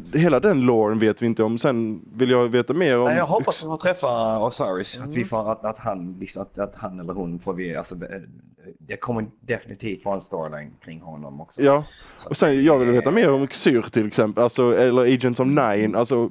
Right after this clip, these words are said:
Speaker 1: det,
Speaker 2: Ja,
Speaker 1: det är
Speaker 2: visst,
Speaker 1: så,
Speaker 2: visst, visst.
Speaker 1: det är så mycket frågor vi fortfarande har kvar från ettan som man
Speaker 2: Ja,
Speaker 1: vill
Speaker 2: ja,
Speaker 1: ha,
Speaker 2: ja.
Speaker 1: eh,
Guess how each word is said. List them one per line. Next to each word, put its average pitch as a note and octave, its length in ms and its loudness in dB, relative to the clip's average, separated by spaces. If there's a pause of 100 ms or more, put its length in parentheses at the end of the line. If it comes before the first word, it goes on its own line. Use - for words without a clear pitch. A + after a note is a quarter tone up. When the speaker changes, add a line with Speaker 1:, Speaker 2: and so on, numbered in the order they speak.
Speaker 1:
det, D3 240 0
Speaker 2:
Ja, - 120 0
Speaker 1:
det C#3+ 60 4
är - 40 6
Speaker 2:
visst, D3+ 120 -4
Speaker 1:
så, F#3 60 4 (140)
Speaker 2:
visst, - 20 -16 (260)
visst. - 100 -16
Speaker 1:
det D#3 60 6
är D#3+ 60 6
så F3 280 0
mycket D#3+ 340 2
frågor D3+ 420 2
vi A#2+ 100 2
fortfarande B2+ 420 -2
har - 80 -10
kvar C#3 180 2
från A#2+ 180 -4
ettan G2+ 540 0
som B2+ 180 -4
man A#2 80 4
Speaker 2:
Ja, A2 60 -4
Speaker 1:
vill A2 140 0
Speaker 2:
ja, G#2+ 60 -2
Speaker 1:
ha, G#2+ 420 2
Speaker 2:
ja. G#2+ 340 0
Speaker 1:
eh, A2+ 60 -2